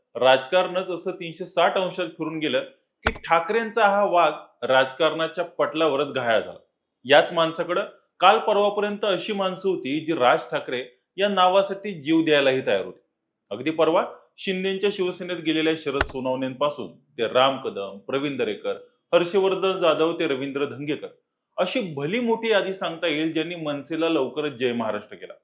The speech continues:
दोन हजार सहा ला मोठी हिंमत दाखवून नव्यानं पक्ष काढणाऱ्या राज ठाकरेंनी दोन हजार नऊ ला पहिल्याच दणक्यात तेरा आमदार निवडून आणले.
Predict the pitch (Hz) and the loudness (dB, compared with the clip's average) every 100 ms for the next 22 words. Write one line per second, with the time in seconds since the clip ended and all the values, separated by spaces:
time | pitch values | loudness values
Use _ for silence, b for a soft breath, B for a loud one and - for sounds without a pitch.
0 | _ _ _ _ _ 160 196 185 190 190 | _ _ _ _ _ 2 4 6 4 4
1 | 180 156 156 156 156 151 127 127 127 120 | 2 4 4 2 0 -6 -6 -4 -4 0
2 | 120 117 156 151 - _ _ 120 131 180 | -2 0 -4 -6 -8 _ _ -2 2 4
3 | 226 220 196 208 196 180 180 180 180 151 | 2 -2 -6 -6 2 2 2 0 2 4
4 | 147 - 131 127 165 151 131 139 _ - | 4 0 -6 -2 -4 -4 -8 -12 _ -6
5 | 135 143 135 139 113 135 139 135 - - | -2 0 2 2 2 0 2 0 -2 -14
6 | _ _ 196 185 196 226 208 185 185 190 | _ _ 4 4 2 0 0 -4 -4 -4
7 | 196 - 185 180 185 170 170 165 147 123 | -4 -4 -2 2 2 2 2 0 -2 -4
8 | 101 90 | -6 -10